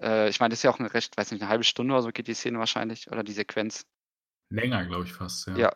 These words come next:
Speaker 1: ähm, und es wird halt kein Wort gesprochen. Das, es wird
Speaker 2: Das
Speaker 1: auch
Speaker 2: ist
Speaker 1: immer wieder
Speaker 2: verrückt, ja.
Speaker 1: angemerkt. Aber e-, es ist auch, es ist auch wirklich gut inszeniert.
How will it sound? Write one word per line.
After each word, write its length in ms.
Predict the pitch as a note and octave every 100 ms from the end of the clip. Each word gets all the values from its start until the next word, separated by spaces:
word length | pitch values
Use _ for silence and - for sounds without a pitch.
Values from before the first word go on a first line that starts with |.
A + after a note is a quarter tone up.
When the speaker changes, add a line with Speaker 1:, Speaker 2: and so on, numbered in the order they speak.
| - B2
Speaker 1:
ähm, 500 | A#2+ G#2+ G#2 G#2 A#2+ _ _ _ -
und 120 | G#2+
es 120 | -
wird 100 | C#3
halt 140 | C#3+
kein 400 | - A#2+ B2 A#2 A#2+
Wort 200 | A#2 -
gesprochen. 720 | - - B2+ - C#3 C#3 C#3 _ _ _ _
Das, 360 | A#2 A2+ - - -
es 140 | A#2+
wird 120 | -
Speaker 2:
Das 100 | A#2+
Speaker 1:
auch 20 |
Speaker 2:
ist 40 | A2
Speaker 1:
immer 140 | B2
wieder 60 | G#2
Speaker 2:
verrückt, 20 |
ja. 60 | -
Speaker 1:
angemerkt. 420 | A#2+ A#2 G#2 - - - _ _
Aber 220 | B2 B2
e-, 100 | C#3 -
es 140 | D3+
ist 140 | E3+ D3+
auch, 120 | C#3+
es 240 | B2 B2+
ist 20 | F#3
auch 120 | -
wirklich 420 | B2 B2+ - C#3
gut 140 | D3
inszeniert. 500 | C3+ - B2+ A#2+ -